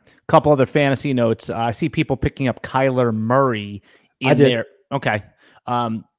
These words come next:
Speaker 1: get, just, do you, I get, yeah, I mean, you know, and it's, it, obviously in the Superflex league, a two quarterback league, that's no brainer. He probably should already be on your team, uh, a week or two ago, but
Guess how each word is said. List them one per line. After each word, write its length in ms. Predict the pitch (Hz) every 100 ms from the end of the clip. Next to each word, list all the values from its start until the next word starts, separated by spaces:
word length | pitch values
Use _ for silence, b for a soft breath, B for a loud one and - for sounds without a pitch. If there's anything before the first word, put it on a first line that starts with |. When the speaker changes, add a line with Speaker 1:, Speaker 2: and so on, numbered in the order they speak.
| _ _ _
Speaker 1:
get, 240 | 143 139 110
just, 280 | 147 - - - 120
do 140 | 113
you, 160 | 147 123 _ _ _ _ b b
I 80 | 143
get, 180 | 175 -
yeah, 200 | 190 120
I 60 |
mean, 240 | 151 170 165
you 120 | 170
know, 180 | 160 160
and 120 | 165
it's, 220 | 160 -
it, 180 | 147 135
obviously 300 | 147 170 185
in 80 | 156
the 100 | 113
Superflex 640 | - 214 185 - 120 -
league, 220 | 135 123
a 40 | 113
two 120 | 170
quarterback 400 | 151 156 123 110
league, 140 | 120
that's 200 | 117 131
no 120 | 139 113
brainer. 260 | 139 135
He 120 | 120
probably 300 | 127 151 135
should 140 | 117 131
already 260 | 127 120
be 180 | 98 123
on 240 | 117 135 127
your 120 | 113
team, 500 | - 127 123 117 110 b b b
uh, 240 | 107 107
a 80 | 110
week 220 | 110 135
or 40 | 131
two 160 | 135 120
ago, 200 | 117 117
but 200 | 117